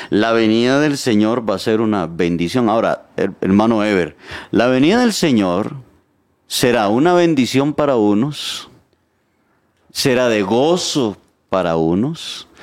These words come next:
pero la venida del Señor será angustia y tristeza para otros.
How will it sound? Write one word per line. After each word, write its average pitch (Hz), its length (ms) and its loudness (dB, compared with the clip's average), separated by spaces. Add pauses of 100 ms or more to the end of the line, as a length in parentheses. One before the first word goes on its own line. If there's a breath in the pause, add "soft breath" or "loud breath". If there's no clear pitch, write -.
(220 loud breath)
pero 110 200 2
la 104 120 2
venida 90 380 2
del 107 120 0
Señor 110 400 -2
será 87 540 -4 (240 soft breath)
angustia 95 720 -2
y 120 60 -4
tristeza - 640 -4
para 76 280 -4
otros. - 540 -6